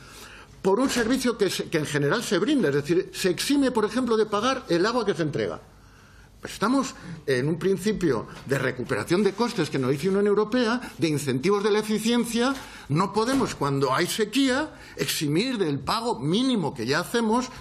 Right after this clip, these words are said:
Luego, por tanto, decimos, eximir no. Ahora, eso sí, transitar de las exenciones a ayudas,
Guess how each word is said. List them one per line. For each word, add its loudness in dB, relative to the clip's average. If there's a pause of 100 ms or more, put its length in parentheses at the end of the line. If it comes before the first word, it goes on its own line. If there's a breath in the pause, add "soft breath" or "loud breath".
Luego, 2
por 2
tanto, 2
decimos, 0 (420 loud breath)
eximir 2
no. 0 (420 loud breath)
Ahora, 2
eso 0
sí, -2 (180 loud breath)
transitar 0
de 2
las 0
exenciones 0
a 2
ayudas, 0